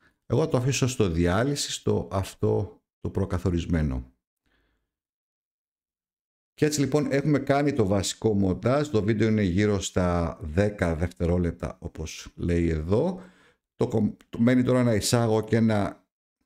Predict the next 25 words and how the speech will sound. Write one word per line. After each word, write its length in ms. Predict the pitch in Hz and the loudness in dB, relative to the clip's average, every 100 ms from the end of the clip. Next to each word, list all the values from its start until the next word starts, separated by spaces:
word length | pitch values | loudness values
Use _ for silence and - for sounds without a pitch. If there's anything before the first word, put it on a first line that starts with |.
| _ - | _ -4
κομμάτι 420 | 120 117 117 - | 2 4 2 -2
κειμένου 520 | - 85 90 131 127 | -2 2 2 2 2
σαν 360 | 123 110 101 - | 2 0 0 0
υδατογράφημα, 800 | 101 95 87 85 104 127 113 110 | 0 0 0 2 2 0 0 0
το 80 | - | 0
οποίο 180 | - 107 | -2 0
θα 140 | 104 | 0
τρέχει 340 | - 107 - | 0 -2 -4
σε 160 | 101 - | -4 0
όλο 240 | 104 101 | 2 2
το 140 | 95 82 | 0 -2
βίντεο. 360 | 73 131 175 | 0 0 2
Υπάρχουν 480 | 131 131 131 143 120 | 0 0 0 2 2
διάφοροι 560 | 101 123 123 104 85 85 | 2 2 2 0 0 -2
τρόποι. 480 | 82 90 95 - 180 | 0 0 0 -2 -2
Στο 500 | - - 107 98 92 | -2 0 2 2 0
shortcut 440 | 151 151 143 135 - | 0 0 0 -2 -2
ένας 240 | 131 123 123 | 0 0 2
τρόπος 300 | 117 113 - | 0 0 2
είναι 160 | 120 | 4
να, 280 | 113 104 95 - - - - _ _ | 4 2 -2 -6 -20 -20 -20 _ _
αν 180 | 107 110 | 0 2
θέλω 220 | 135 123 | 4 4
να 260 | 110 101 | 2 0
προθε-, 360 | 101 107 - | 0 0 0